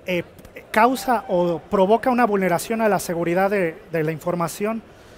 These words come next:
y lucra con ella, eh, pues puede tener multas de, digo, temporada en prisión, ¿no? Tres meses a tres años, y lo mismo, especulando y,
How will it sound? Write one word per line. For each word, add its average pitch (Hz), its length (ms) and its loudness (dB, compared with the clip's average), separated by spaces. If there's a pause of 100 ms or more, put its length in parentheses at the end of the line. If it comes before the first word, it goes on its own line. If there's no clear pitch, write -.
(300)
y 190 120 0
lucra 247 380 2
con 196 220 0
ella, 233 420 0 (220)
eh, 151 300 -6
pues 175 160 -8
puede 233 200 2
tener 214 260 0
multas 214 420 2
de, 180 260 -2
digo, 170 360 0 (560)
temporada 208 480 2
en 220 60 -2
prisión, 208 500 0
¿no? 220 100 0
Tres 226 300 2
meses 226 320 -2
a 185 60 0
tres 202 280 -2
años, 233 400 -2 (300)
y 196 100 -2
lo 202 120 0
mismo, 226 300 -2
especulando 208 840 2
y, 165 260 -4